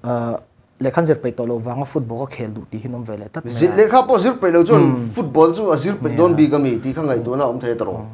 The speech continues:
Speaker 1: Tin, ah, lekha thiam lo fu-, footballer ai chuan lekha thiam
Speaker 2: Mm.
Speaker 1: footballer kha chu khi ta om thei dawn a.
Speaker 2: Mm, mm.
Speaker 1: Tin keimah ni a pawh ni nge-, an hrim hrim a, keimah ni player ho zi-, a pawh hian, eh, tawng la ti vel buai deuh awanga, an thlen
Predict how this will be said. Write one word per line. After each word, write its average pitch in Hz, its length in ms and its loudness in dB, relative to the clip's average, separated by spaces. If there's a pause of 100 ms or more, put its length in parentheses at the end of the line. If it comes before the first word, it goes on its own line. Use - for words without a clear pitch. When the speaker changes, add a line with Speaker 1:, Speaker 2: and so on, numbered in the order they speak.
(400)
Speaker 1:
Tin, 170 440 -2
ah, 120 280 -2 (1040)
lekha 139 220 0
thiam 160 160 2
lo 165 100 6
fu-, - 240 -6
footballer 151 460 4
ai 143 120 2
chuan 143 160 0 (160)
lekha 123 200 -6
thiam 127 100 -4
Speaker 2:
Mm. 131 80 -14
Speaker 1:
footballer 135 380 0
kha 131 100 -12
chu - 120 -20
khi 233 120 -4 (260)
ta 151 140 4
om 131 120 -4
thei 123 100 -4
dawn 117 280 -6
a. - 20 -8 (140)
Speaker 2:
Mm, 131 280 0 (120)
mm. 117 200 -4
Speaker 1:
Tin 135 160 -2
keimah 135 260 0
ni 131 180 0
a - 20 -8
pawh 123 240 -8
ni 113 80 -8 (100)
nge-, 113 220 -12
an 123 220 -8
hrim 113 180 -12
hrim 165 160 -6
a, 127 60 -2 (100)
keimah 120 240 -8
ni 123 140 -8
player 113 220 -4
ho 117 100 -6
zi-, 110 160 -12
a 113 180 -12
pawh 120 160 -6
hian, 110 240 -8 (500)
eh, 104 140 -18 (400)
tawng 135 200 -2
la 110 60 -8
ti 117 200 -6
vel 131 180 0
buai 113 220 -6
deuh 131 180 0
awanga, 113 340 -6 (220)
an 120 80 -12
thlen 107 280 -12